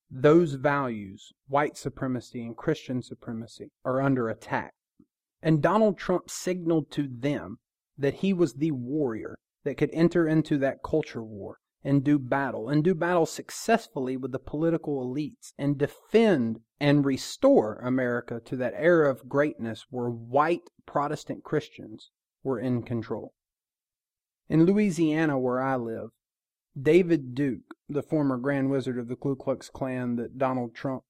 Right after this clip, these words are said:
struggled to disavow, was one of, like, a half dozen Republican candidates for the Senate, and he was able to get three percent of the vote. That's sixty thousand people in the state of Louisiana that voted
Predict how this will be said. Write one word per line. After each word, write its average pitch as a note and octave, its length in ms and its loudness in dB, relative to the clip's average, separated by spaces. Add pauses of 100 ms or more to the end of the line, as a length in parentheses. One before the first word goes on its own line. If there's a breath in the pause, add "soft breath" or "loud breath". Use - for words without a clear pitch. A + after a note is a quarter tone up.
(140)
struggled C#3 560 2
to - 80 -10
disavow, B2+ 720 0 (420)
was C#3+ 220 4
one F3+ 320 6
of, D3+ 140 4
like, D#3 200 0
a C3 60 0
half F3+ 420 2 (120)
dozen B2+ 420 2
Republican B2+ 600 -2
candidates A#2 600 -6
for - 140 -10
the A2 120 -10
Senate, - 360 -8 (100)
and B2+ 140 -4
he G#3 260 0
was F3 220 0
able D#3 400 0
to C#3 220 -6
get C3 320 -6 (120)
three F3 280 -2
percent C#3 640 -8
of A#2+ 140 -10
the A#2+ 80 -6
vote. A#2 340 -4
That's D3 240 -2
sixty - 720 -2
thousand G3 720 0
people A#2 360 -6
in A#2+ 60 -4
the B2+ 80 -4
state D#3 300 -4
of C#3+ 80 -8
Louisiana C3+ 800 -4 (460)
that C#3 260 2
voted C3 540 2